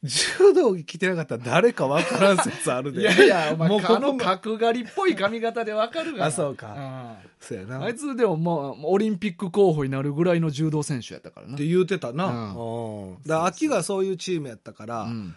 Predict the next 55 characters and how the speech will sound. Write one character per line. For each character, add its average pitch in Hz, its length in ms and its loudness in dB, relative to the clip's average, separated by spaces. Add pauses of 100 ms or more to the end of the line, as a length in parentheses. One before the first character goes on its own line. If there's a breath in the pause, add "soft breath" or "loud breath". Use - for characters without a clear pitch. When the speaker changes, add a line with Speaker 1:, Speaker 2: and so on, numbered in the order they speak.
Speaker 1:
ま 147 100 -6
あ、 - 20 -10
こ 165 400 0
う、 - 20 -14
チ 320 180 -2
ー 349 200 4
ム 226 100 2
に 180 120 0
よ 185 100 0
っ - 20 -6
て - 160 -8
も 151 140 -6
カ - 220 -2
ラ 175 140 2
ー - 20 -12
が 113 80 -14
違 120 300 -12
う 117 40 -10
と 110 80 -18
い 95 80 -14
う - 20 -16
か。 - 140 -16
Speaker 2:
そ 143 120 -2
う 120 40 -2
や 95 80 -8
ね 101 80 -14
ん 101 80 -12
な。 120 180 -12
Speaker 1:
う 127 60 -10
ん。 131 40 -6
Speaker 2:
う - 40 -6
ん。 101 1160 -14
Speaker 1:
な、 143 100 -4
Speaker 2:
そ 139 40 -6
う。 - 20 -8
Speaker 1:
花 269 380 -2
ち-、 - 240 -16
え 143 200 -4
ー 135 40 -6
と、 135 60 -6
春 202 300 2
チ 349 160 0
ー 311 100 0
ム 190 80 -2
は 151 40 -2
結 190 220 -6
構 156 120 -2
み 151 140 0
ん 233 120 -2
な 185 140 -2
が 117 100 -8
お 131 160 -2
の 185 180 0
お 147 60 -2
の、 110 260 -12